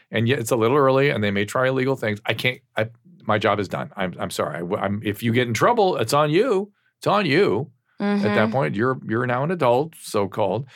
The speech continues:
Speaker 1: and, uh, you know, you're making these choices, and, you know,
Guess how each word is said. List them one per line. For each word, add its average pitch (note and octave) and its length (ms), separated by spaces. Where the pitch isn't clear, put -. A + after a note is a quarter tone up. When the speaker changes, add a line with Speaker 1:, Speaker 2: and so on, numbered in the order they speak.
Speaker 1:
and, G#2+ 320
uh, A2 320
you A#2+ 140
know, A#2+ 60
you're A#2+ 120
making A#2 220
these C3+ 120
choices, B2 420
and, D3+ 340
you C3+ 100
know, A#2+ 160